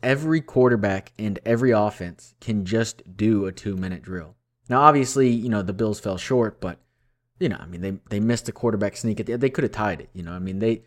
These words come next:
it was a successful two-minute drill. They just made a bad deci-, well, you know, I, I don't know. I didn't like that play call, but anyway, they made a bad decision down at the red zone. I, I'm not gonna question their play calling, whatever, you know. Looks like Josh Allen slipped.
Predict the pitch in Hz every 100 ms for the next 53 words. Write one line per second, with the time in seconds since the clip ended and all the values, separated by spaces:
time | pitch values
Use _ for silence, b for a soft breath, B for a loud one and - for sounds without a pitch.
0 | _ 110 113 113 - 110 143 139 120 -
1 | 120 104 92 98 104 92 92 92 101 95
2 | 87 95 95 92 - 170 196 160 170 113
3 | 196 208 - 208 104 80 139 165 143 117
4 | 101 - 98 95 87 110 123 104 85 b
5 | b b - 135 147 131 113 113 98 110
6 | 101 92 95 92 90 90 87 90 85 92
7 | 120 - 135 113 113 104 95 98 _ _
8 | - 107 98 95 - 98 - 87 85 85
9 | 87 101 92 82 82 _ _ - 92 87
10 | 87 _ _ _ _ _ _ _ _ _
11 | 120 107 110 92 107 98 101 90 85 101
12 | -